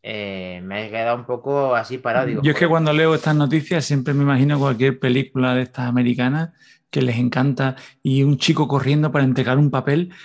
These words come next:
Speaker 2: corriendo por el juzgado, subiendo por las escaleras de, de Rocky, corriendo,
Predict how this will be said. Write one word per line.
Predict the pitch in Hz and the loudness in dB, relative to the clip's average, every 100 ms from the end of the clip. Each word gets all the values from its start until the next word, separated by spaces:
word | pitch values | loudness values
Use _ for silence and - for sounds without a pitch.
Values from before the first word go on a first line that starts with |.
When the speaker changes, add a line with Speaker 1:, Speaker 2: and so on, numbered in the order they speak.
| - | -6
Speaker 2:
corriendo | - 127 123 143 139 | -2 0 2 2 2
por | 139 | 0
el | 131 | 2
juzgado, | 120 143 139 160 | 4 4 4 2
subiendo | - 135 143 147 | 2 2 2 2
por | 147 | 2
las | 147 | 2
escaleras | - - 135 139 | 2 2 2 2
de, | 135 143 - | 2 2 2
de | 208 160 | 2 2
Rocky, | 131 160 165 208 240 - 120 - 123 208 | 4 2 4 4 2 -4 -8 -8 -10 0
corriendo, | 180 - 156 180 220 | 2 4 4 4 2